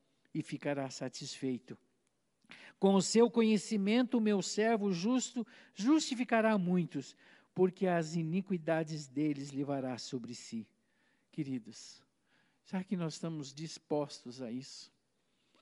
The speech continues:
O fruto do trabalho dele, do sacrifício dele,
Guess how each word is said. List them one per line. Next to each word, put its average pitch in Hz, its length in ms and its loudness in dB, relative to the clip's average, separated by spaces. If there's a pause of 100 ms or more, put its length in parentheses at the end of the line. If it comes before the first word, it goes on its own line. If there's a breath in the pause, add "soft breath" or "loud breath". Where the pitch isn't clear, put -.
(840)
O 156 60 -14
fruto 202 500 -2
do 165 120 -6
trabalho 151 420 -4
dele, 123 380 -6 (640)
do 147 100 -10
sacrifício 170 640 -8
dele, 123 300 -10